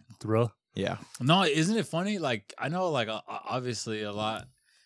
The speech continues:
Speaker 3: especially on social media and shit, like, you know, like, oh, like, how toxic and fucking stupid, like, men are.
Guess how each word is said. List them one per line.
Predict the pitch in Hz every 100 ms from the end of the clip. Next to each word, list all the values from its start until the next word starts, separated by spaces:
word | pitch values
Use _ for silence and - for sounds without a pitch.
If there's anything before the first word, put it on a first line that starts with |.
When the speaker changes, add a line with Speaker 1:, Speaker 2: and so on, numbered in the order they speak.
| _ _ _
Speaker 3:
especially | 123 - 151
on | 113
social | 131 120
media | 123 123
and | 107
shit, | - 110
like, | 107 98 -
you |
know, | 104 101
like, | 95
oh, | 98
like, | 98 92
how | 139 101 98 - _ _ -
toxic | 104 104 - 104
and | 101 92 92
fucking | 107 104 95
stupid, | - 107 104 95 95 98
like, | 92 -
men | 95 95 101
are. | 104 117